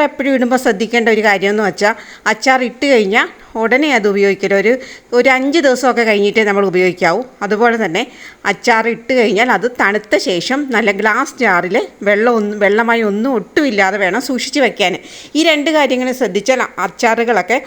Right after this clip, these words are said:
ഒരുപാട് കാലം കേടുകൂടാതെ സൂക്ഷിക്കാം. അപ്പോൾ എങ്ങനെയാണ് അച്ചാർ ഉണ്ടാക്കുന്നത് നമുക്ക് നോക്കിയാലോ? നമ്മളൊരു പത്ത് പതിനഞ്ച് നാരങ്ങ എടുത്തിട്ടുണ്ട്, ചെറുനാരങ്ങ.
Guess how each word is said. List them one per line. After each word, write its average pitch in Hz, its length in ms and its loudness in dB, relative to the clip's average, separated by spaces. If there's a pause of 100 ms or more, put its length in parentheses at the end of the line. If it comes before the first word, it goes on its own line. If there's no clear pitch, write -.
(220)
ഒരുപാട് 277 440 4
കാലം 233 360 0
കേടുകൂടാതെ 233 520 2
സൂക്ഷിക്കാം. 269 440 0 (120)
അപ്പോൾ 269 160 0
എങ്ങനെയാണ് 277 480 2
അച്ചാർ 277 240 2
ഉണ്ടാക്കുന്നത് 269 440 0
നമുക്ക് 269 220 -2
നോക്കിയാലോ? 269 560 2 (2250)
നമ്മളൊരു 233 520 -4
പത്ത് 202 300 -6
പതിനഞ്ച് 214 460 -6
നാരങ്ങ 208 440 -6
എടുത്തിട്ടുണ്ട്, 196 680 -8
ചെറുനാരങ്ങ. 165 600 -6